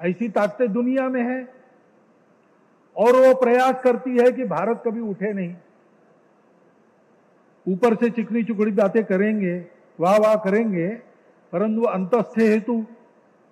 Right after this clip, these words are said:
सब समझते हैं, हम भी जानते हैं, जिनको जानना है वो भी जानते हैं। उनका ये सतत उद्योग रहता है कि आपस में हम बटे रहे,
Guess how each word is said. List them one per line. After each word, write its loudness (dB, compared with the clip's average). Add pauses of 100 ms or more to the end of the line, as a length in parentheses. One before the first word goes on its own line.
(600)
सब 0
समझते -2
हैं, -6 (760)
हम -4
भी -2
जानते 0
हैं, -6 (580)
जिनको -2
जानना -2
है 0
वो 0
भी -2
जानते -8
हैं। -20 (360)
उनका 2
ये 2 (120)
सतत 0
उद्योग 0
रहता 0
है 2
कि -10
आपस -6
में -4
हम -6
बटे -4
रहे, -10